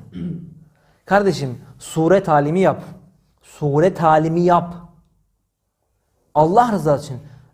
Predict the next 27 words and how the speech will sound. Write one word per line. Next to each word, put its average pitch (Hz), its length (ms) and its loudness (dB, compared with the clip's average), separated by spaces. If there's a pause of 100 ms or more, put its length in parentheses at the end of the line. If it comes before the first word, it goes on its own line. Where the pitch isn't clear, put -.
Bari 208 260 0 (160)
diyorsun 226 320 -4
ki, 190 120 -6
"Bir 330 100 -6
namaz 240 340 -2
kılıyorum." 135 540 -4
Bak 120 220 -4
adam 214 260 0
bunu 202 80 0
diyor, 180 120 -2
"Bir 254 120 -2
namazım 214 440 0
var." 160 100 -2
diyor. 127 120 -4
Ya 156 80 -4
işte 180 280 -2
bari 277 260 2
o 294 200 -2
namazı 226 380 0
düzgün 180 300 0
yap. 127 260 -6 (920)
Ya 247 180 2
namaz 254 300 2
kılıyorsun. 214 500 -2 (720)
Duruyorsun, 254 420 -2
Allahu 208 420 6
Ekber. 220 300 -6